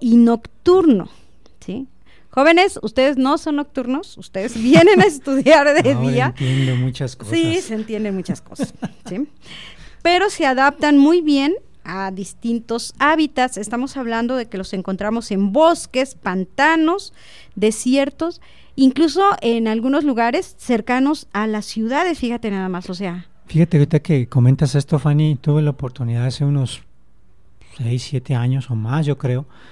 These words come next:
Speaker 2: de visitar Cotija,
Speaker 1: Ajá.
Speaker 2: en Michoacán.
Speaker 1: En Michoacán.
Speaker 2: Y andaba exactamente en el, en el jardín del pueblo,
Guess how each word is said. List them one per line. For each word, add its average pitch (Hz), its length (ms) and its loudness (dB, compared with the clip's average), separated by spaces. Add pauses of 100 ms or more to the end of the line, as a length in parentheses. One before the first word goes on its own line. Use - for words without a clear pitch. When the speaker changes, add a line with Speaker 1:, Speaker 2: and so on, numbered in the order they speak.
(260)
Speaker 2:
de 123 120 2
visitar 120 420 -2
Cotija, 165 540 -4 (120)
Speaker 1:
Ajá. 180 380 -6 (380)
Speaker 2:
en 113 140 -2
Michoacán. 131 440 -2
Speaker 1:
En 196 60 -2
Michoacán. 196 480 -6 (960)
Speaker 2:
Y 151 120 2
andaba 226 640 4
exactamente 208 840 -2
en 185 140 4
el, 139 460 -2 (720)
en 139 160 0
el 139 120 0
jardín 151 420 2
del 208 120 -2
pueblo, 123 460 -6